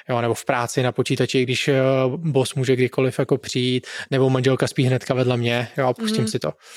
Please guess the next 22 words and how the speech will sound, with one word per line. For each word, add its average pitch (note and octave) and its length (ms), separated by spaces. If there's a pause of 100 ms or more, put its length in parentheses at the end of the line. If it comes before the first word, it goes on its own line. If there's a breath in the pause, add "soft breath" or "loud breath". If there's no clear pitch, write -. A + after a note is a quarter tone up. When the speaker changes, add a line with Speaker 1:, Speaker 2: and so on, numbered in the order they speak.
(300 loud breath)
Speaker 1:
Jo, B2+ 100
to B2 60
znamená, C3 340
v - 80
tomhle C3+ 280
tom C#3 180
může C3 240
být B2+ 240
to C3+ 100
podstupování C3 720
rizika B2 520 (340 loud breath)
a B2+ 220
mnohem, B2 460 (200)
eh, A#2+ 40
větší B2+ 280
časem. F3 460 (800 loud breath)
Potom D#3 260
tam D3+ 380
je C#3+ 400
ještě C3+ 640
zvýšená C3+ 420
tolerance, C3 600